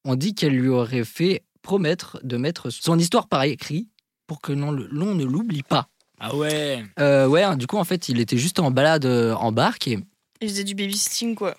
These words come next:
Speaker 1: Exactement, il a raconté une histoire, euh, au pif et puis, euh, c'est comme ça que c'est, c'est tombé.
Speaker 3: Je tiens à dire qu'il y a des gens qui sont extrêmement à l'aise avec les enfants, ils sont tellement à l'aise que pendant leur babysitting, ils les emmènent genre, euh, au milieu de l'eau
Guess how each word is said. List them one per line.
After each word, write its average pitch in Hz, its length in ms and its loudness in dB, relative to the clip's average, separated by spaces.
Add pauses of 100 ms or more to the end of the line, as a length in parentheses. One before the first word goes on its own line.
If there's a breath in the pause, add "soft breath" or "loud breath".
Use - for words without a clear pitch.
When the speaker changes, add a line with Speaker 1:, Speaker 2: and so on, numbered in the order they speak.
(120)
Speaker 1:
Exactement, 139 580 4
il 175 120 4
a 117 60 4
raconté 131 340 0
une 139 120 2
histoire, 127 340 0
euh, 107 240 0
au 104 220 -4
pif - 340 -4
et 127 120 -2
puis, - 280 -6
euh, 110 220 -2
c'est - 120 -8
comme 113 160 -6
ça 170 140 -6
que - 80 -12
c'est, 104 320 -8
c'est - 160 -8
tombé. 143 280 -10 (340 loud breath)
Speaker 3:
Je - 80 -6
tiens 214 160 0
à - 20 -2
dire 269 140 0
qu'il - 100 -14
y - 40 0
a - 20 -4
des 220 100 -4
gens 254 100 -2
qui 254 60 -4
sont 220 100 -6
extrêmement 233 440 -2
à 226 80 2
l'aise 247 160 -2
avec 202 140 -6
les 196 160 -6
enfants, 185 200 0
ils 247 60 -6
sont 202 120 -8
tellement 214 280 -4
à 226 60 0
l'aise 240 180 -4
que 208 80 -10
pendant 185 240 -8
leur 180 120 -6
babysitting, 196 520 -6
ils 185 80 -8
les 175 160 -6
emmènent 196 200 -6
genre, 165 220 -6
euh, 143 400 -8
au - 100 -10
milieu 196 220 -6
de 190 60 -8
l'eau 190 160 -8